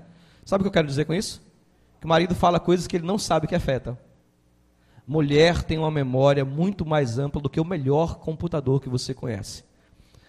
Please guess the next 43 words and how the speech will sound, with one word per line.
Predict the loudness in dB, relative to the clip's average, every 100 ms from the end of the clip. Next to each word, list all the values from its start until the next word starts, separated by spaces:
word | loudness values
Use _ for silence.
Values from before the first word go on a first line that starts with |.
| _ _
Você | 0 2
fala | 4 6 6
de | 2
manhã | 0 0
uma | 0 2
coisa | 4 4 2
que |
você | 0 0 0
nem | 0
sabe | 2 6 4 2
que | -2
falou, | 2 4 4
nem | 4 2
sabe | 4 4
por | 2
que | 0 0
falou, | 2 2
ela | 0
tá | 4
o | 4
dia | 4 0
todo | 0 2
repetindo | 0 0 -6 -6
aquilo. | -6 -4 -6 -10 _ _ 0
É |
assim | 0 2
ou | 0
não | 2
é, |
mulheres? | 2 0 -2 -10 -18 _ _ _ _ _ _ _ _ _ _ _
Se | 0
ela | 4
for | 4 4
trabalhar, | 4 6 6 6 6
"Ah, | 6
infeliz, | 2 0 0 2 2
olha |
o | 2
que |
ele | 0
disse | 0 0 0
pra | 0
mim." | -2 -6